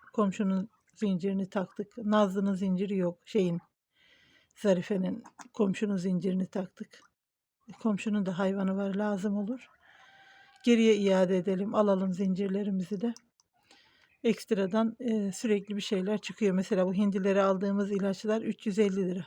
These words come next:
Şimdi bu zincirler bin lirayı bulur. Üç tane zincir alacağız. Ee, öyle yani, olsun. Sağlık olsun. Hepsi yavaş yavaş oluyor. Şu mahkeme inşallah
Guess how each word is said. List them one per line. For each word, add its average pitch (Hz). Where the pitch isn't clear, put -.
Şimdi 208
bu 214
zincirler 202
bin 214
lirayı 196
bulur. 196
Üç -
tane 190
zincir 190
alacağız. 180
Ee, 214
öyle 226
yani, 180
olsun. 196
Sağlık 208
olsun. 214
Hepsi 214
yavaş 196
yavaş 190
oluyor. 190
Şu -
mahkeme 202
inşallah 196